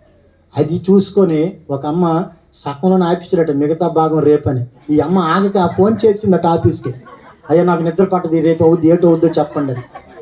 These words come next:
అవసరమైతే ఆటో కట్టించుకొని వెళ్ళిపోయిందంటండి ఆఫీస్కి.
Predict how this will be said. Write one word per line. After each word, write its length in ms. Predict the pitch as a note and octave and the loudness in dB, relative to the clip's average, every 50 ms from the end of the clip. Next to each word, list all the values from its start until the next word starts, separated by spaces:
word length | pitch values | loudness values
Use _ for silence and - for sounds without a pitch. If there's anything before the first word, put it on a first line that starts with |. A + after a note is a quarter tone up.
| _ _ - - - - | _ _ -20 -18 -6 -4
అవసరమైతే 400 | F#3+ G3 G3+ B3 A#3+ B3 A#3+ A3 | -4 0 0 0 0 2 0 2
ఆటో 200 | G3+ B3 B3+ C#4 C#4 C4+ | 0 2 0 0 0 0
కట్టించుకొని 400 | C4 C4+ C#4 C4 G#3 A#3 C4+ C4 | -2 -2 -2 -4 -2 0 2 2
వెళ్ళిపోయిందంటండి 600 | B3 A#3+ G#3 B3+ B3 B3 B3 A#3 G#3+ G#3+ F#3 F#3 | 2 2 0 -2 -2 0 -2 -2 0 0 2 2
ఆఫీస్కి. 440 | F#3 G3+ F#3+ F#3+ F3+ - - C#3 | 2 2 2 0 -2 -2 -6 -14